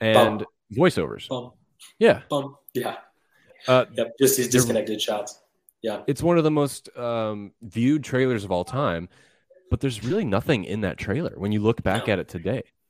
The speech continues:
Speaker 1: So, but you're right. <laughs> We just wanna see something, and
Speaker 2: Yeah,
Speaker 1: that's all,
Speaker 2: anything.
Speaker 1: that's all we need.
Speaker 2: Anything.
Speaker 1: That's all we need. Um, Jenim Chaos goes on and says, "Well, I love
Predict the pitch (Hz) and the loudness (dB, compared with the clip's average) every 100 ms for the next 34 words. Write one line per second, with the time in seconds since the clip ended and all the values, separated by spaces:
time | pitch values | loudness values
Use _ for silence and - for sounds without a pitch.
0 | _ _ _ _ - 123 117 - _ _ | _ _ _ _ 2 2 2 -4 _ _
1 | _ _ - 123 117 113 113 131 - 95 | _ _ -2 2 2 2 0 0 -2 -10
2 | 110 165 110 - - 120 131 165 131 - | -6 -6 -6 -6 -6 -2 -2 -2 -4 -4
3 | 104 92 - 160 80 80 - 95 95 92 | -6 -4 -6 -6 -6 -10 -14 -12 -10 -12
4 | - 107 98 107 117 113 113 104 104 123 | -12 -8 -4 -4 0 0 0 -2 0 0
5 | 104 98 71 - _ _ _ - 107 101 | 0 -4 -8 -12 _ _ _ -10 -8 -8
6 | 98 101 92 85 - _ _ _ _ _ | -4 -4 -4 -8 -10 _ _ _ _ _
7 | _ _ _ _ _ _ _ - 113 110 | _ _ _ _ _ _ _ 0 4 4
8 | 110 98 - - _ - _ 110 127 131 | 2 -4 -14 -20 _ -20 _ -2 2 2
9 | 123 127 107 98 - 107 98 95 90 92 | 4 4 4 2 -6 -6 -2 -4 -4 -8
10 | 90 92 90 95 110 110 98 - | -4 -4 -2 0 2 0 -4 -16